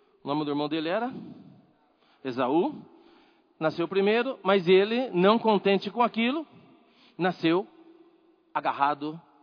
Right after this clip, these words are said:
no calcanhar do seu irmão. E quando a mãe dele estava grávida,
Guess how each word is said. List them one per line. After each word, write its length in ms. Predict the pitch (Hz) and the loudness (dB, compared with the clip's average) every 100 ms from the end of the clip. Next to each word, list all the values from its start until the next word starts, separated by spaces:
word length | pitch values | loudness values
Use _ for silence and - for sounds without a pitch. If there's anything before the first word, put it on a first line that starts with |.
| _ | _
no 140 | 139 143 | -8 -4
calcanhar 760 | 143 135 147 127 123 131 147 - _ _ _ | -4 -4 -4 -4 -2 -4 -6 -16 _ _ _
do 100 | 135 | -14
seu 200 | - 147 | -8 -6
irmão. 300 | 135 135 98 - - - _ _ _ _ _ - | -4 -4 -4 -10 -20 -20 _ _ _ _ _ -12
E 80 | 190 | -4
quando 540 | 226 247 254 262 - - - _ _ _ | 2 2 2 -4 -8 -16 -20 _ _ _
a 60 | 156 | 0
mãe 160 | 190 233 | 2 2
dele 180 | 240 | -2
estava 260 | 226 226 226 | 0 2 2
grávida, 500 | 214 175 180 214 | 2 2 2 -2